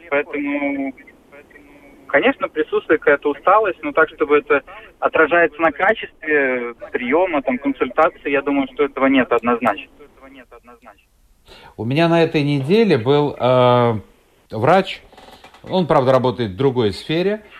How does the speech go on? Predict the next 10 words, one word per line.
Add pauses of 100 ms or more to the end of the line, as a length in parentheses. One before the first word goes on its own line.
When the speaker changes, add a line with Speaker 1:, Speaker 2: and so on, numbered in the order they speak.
(160)
Speaker 2:
ему
довелось
поработать,
у
него
свой
медицинский
центр
в
Латвии,